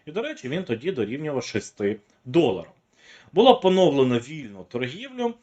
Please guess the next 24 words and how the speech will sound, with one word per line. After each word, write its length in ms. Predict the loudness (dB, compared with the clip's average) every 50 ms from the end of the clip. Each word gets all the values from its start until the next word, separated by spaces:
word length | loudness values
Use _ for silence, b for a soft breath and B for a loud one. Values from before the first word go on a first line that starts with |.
| _ _ _ -12
збережено 560 | -12 0 4 6 6 8 6 4 2 0 -2
державну 460 | -2 -2 -2 0 0 0 0 0 -2
монополію 580 | -6 -6 -6 -8 -4 0 2 2 2 2 0 -2 -6
у 120 | -6 -8
зовнішній 580 | -6 -4 -2 -2 -2 -2 -4 -6 -10 -12 -14 -6
торгівлі, 600 | -2 0 0 0 -2 -2 -4 -4 -2 -2 -4 -4 -6 _ _ _ _ _ _ _ _ _ _ _ _ _ _ _ _
і 160 | 0 2 2
були 260 | 4 4 4 4 4 4
введені 400 | 6 6 4 4 2 -2 -6 -4
державні 440 | -6 -6 -2 0 0 0 0 -2 -8
податки, 520 | -10 -10 -6 -2 0 0 0 0 -4 -8 -10
платня 440 | -4 -2 -2 -2 -2 -2 -4 -4
за 140 | -4 -4 -6
транспорт, 520 | -6 -4 -2 -2 -2 -2 -2 -4 -6 -6 -6
комунальні 500 | -8 -10 -10 -8 -8 -8 -6 -6 -6 -6
послуги, 520 | -4 0 0 0 0 0 -2 -2 -2 -2 -4 B B B B B B B B
що 220 | -4 2 4 4 4
намагався 720 | 4 2 0 0 -2 -2 -2 -4 -4 -4 -6 -6 -6 -4
ліквідувати 720 | -4 -4 -6 -6 -6 -4 -2 0 0 2 0 0 0 -2 -2 -2 b b b b b _
в 40 |
попередній 520 | -6 -4 2 4 4 6 6 4 2 0 -4
період 420 | -6 -6 -6 -4 0 0 0 0
більшовицький 640 | -2 -6 -16 -14 -12 -10 -10 -10 -10 -10 -12 -14 -14 -14 _ -8
режим. 320 | -4 -4 -2 -4 -4 -8